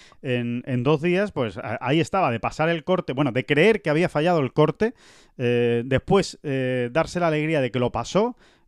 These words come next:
y acabar en la sexta posición, ¿no? O sea que realmente eso también te lo permite campos de este tipo.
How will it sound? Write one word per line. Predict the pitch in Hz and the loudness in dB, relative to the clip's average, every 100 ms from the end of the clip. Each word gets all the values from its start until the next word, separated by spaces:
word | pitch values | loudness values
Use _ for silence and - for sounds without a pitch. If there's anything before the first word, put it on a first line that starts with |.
| _ | _
y | 127 | -4
acabar | 123 123 151 | 0 2 2
en | 175 156 | 2 2
la | 135 120 113 107 | 0 0 -4 -6
sexta | - 160 - 135 | -4 -2 0 -2
posición, | 127 107 190 143 | -4 -4 -4 -4
¿no? | 151 | -6
O | 127 | -6
sea | 117 | -6
que | 107 104 - - _ | -6 -8 -10 -20 _
realmente | 110 113 123 139 151 151 170 175 156 127 | -12 -6 -2 -2 -2 -2 -4 -2 -4 -4
eso | 147 - | -8 -4
también | 160 160 | -2 0
te | 156 | 0
lo | 143 | 0
permite | 127 120 127 117 | 0 -2 -4 -4
campos | 117 117 | -4 -6
de | 101 | -8
este | 110 | -6
tipo. | 113 202 95 | -6 -8 -12